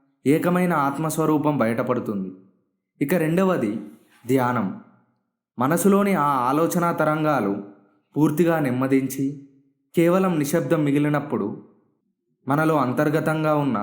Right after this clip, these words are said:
ఆ ఒకటే సత్యం సహజంగా, ఎటువంటి ప్రయత్నం లేకుండా బయటపడుతుంది.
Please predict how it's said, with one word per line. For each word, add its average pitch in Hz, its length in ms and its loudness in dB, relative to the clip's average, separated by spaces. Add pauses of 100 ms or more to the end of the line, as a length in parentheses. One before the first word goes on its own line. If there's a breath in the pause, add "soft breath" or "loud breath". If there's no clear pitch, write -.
(640)
ఆ 127 120 0
ఒకటే 135 400 0
సత్యం 143 380 -4 (640)
సహజంగా, 135 640 -2 (640)
ఎటువంటి 180 420 2
ప్రయత్నం 160 480 -2
లేకుండా 156 440 0
బయటపడుతుంది. 117 760 -2